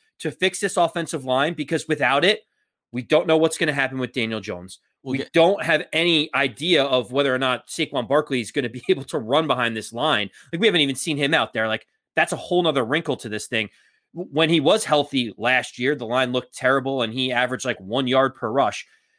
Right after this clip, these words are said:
Speaker 1: They, they have to go do something. Like, they, they can't go into the regular season saying, "We'll do a timeshare between Pert and Solder. We're gonna leave Andrew Thomas out in an island at left tackle.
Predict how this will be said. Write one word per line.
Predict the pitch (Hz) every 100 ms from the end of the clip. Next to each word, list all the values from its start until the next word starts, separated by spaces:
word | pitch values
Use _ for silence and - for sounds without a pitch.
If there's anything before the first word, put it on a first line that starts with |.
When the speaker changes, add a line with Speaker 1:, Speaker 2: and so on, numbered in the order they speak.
| -
Speaker 1:
They, | 170 -
they | 107 180
have | 175 202 220 -
to |
go | 156 139 156
do | 139 135 143
something. | - 135 117 - 92 _ _ _ -
Like, | 151 - -
they, | 180 - - -
they | 151
can't | - - 240 240
go | 202 196
into | 180 180
the | 156
regular | 147 147
season | 143 143 123 120
saying, | - 123 113 - _ _ _ -
"We'll | 151 156
do | 165
a |
timeshare | 156 165 202 208 208 196
between | - 185 160
Pert | - 175 175
and | 151
Solder. | 139 131 110 98 110 _ _ _ _ _ _
We're | 139 160
gonna | 156 156 151
leave | 139 180 220
Andrew | 208 165 165
Thomas | 175 156 143
out | 160 147
in |
an | 135
island | 131 131 127 123
at |
left | 123 117 -
tackle. | 104 92 98 98